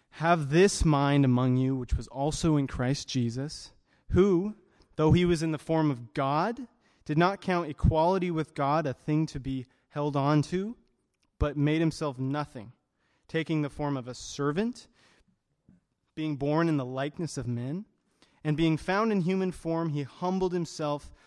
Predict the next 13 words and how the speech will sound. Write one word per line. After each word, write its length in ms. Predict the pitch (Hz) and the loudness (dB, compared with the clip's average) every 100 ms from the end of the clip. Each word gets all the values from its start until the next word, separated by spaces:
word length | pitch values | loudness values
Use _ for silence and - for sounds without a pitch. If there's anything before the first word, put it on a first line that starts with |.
| _ | _
by 120 | 143 | -12
becoming 420 | 127 - 147 143 | -12 -8 -6 -6
obedient 640 | 131 117 151 156 160 156 - _ - | -8 -10 -8 -4 -4 -6 -14 _ -20
to 100 | 139 | -20
the 80 | |
point 260 | - 147 147 | -8 -6 -6
of 180 | 120 117 | -8 -10
death, 420 | 143 113 - - _ _ _ _ _ _ | -8 -8 -12 -20 _ _ _ _ _ _
even 340 | 165 147 143 131 | -10 -4 -4 -4
death 260 | 131 123 | -6 -8
on 120 | 135 | -12
a 60 | 123 | -14
cross." 560 | - 127 107 - - | -12 -12 -12 -14 -20